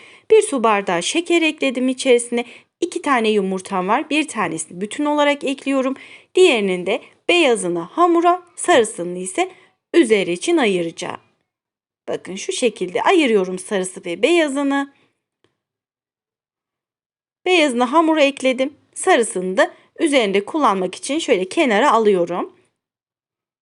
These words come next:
Burada da yarım portakalın suyu var.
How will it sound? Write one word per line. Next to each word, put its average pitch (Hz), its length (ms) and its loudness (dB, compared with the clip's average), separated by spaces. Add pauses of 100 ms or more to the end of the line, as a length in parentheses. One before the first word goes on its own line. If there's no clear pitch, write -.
(1160)
Burada 233 360 6
da 214 120 4
yarım 359 440 2
portakalın 240 680 2
suyu 254 380 2
var. 190 220 2